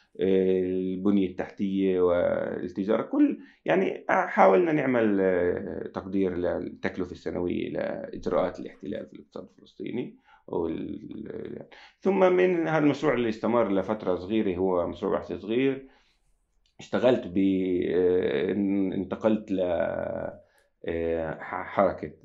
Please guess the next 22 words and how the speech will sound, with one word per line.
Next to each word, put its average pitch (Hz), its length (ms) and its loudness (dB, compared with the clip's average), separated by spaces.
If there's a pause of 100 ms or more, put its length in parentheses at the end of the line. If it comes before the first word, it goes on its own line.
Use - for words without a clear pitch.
المقاطعة، 87 560 0
لحملة 98 480 -2
مقاطعة 78 440 -6
إسرائيل 85 400 -4
وفرض 76 720 -8
العقوبات 80 440 -10
عليها 80 220 -8
وسحب - 220 -12
الاستثمارات 82 580 -8
منها 87 220 -6
بي 76 120 -8
دي - 280 -2
إس، - 220 -12 (320)
كمنسق 104 560 2
عام 90 260 2
للحمل-، 85 640 -2 (140)
للحملة 78 1300 -6
في، 78 600 -6 (720)
في 80 420 -6 (340)
رام 85 140 -2
الله. 95 640 0 (1000)
و-، 170 800 2